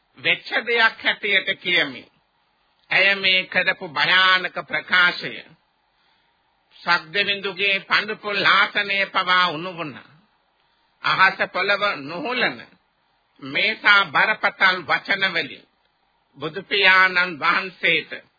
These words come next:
චෝදනා කරපු චින්චි මානවිකාවට දඬුවමක් ලැබෙන්න ඕනේ. සක්දෙවිඳුගේ අනසක අනුව එක්තරා දේවතාවෙක් මීයෙකුගේ වේශයක් අරගෙන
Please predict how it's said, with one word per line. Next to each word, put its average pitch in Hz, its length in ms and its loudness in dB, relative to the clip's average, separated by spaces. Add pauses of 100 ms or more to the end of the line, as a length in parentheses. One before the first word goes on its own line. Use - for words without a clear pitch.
(460)
චෝදනා 190 640 2
කරපු 196 440 -4
චින්චි 202 440 -6
මානවිකාවට 180 1080 0 (800)
දඬුවමක් 185 680 0
ලැබෙන්න 175 720 -4
ඕනේ. 123 400 -10 (760)
සක්දෙවිඳුගේ 190 920 -2
අනසක 190 460 0
අනුව 208 380 2 (800)
එක්තරා 202 640 2
දේවතාවෙක් 185 920 0 (720)
මීයෙකුගේ 196 840 -2
වේශයක් 190 640 0
අරගෙන 165 460 -2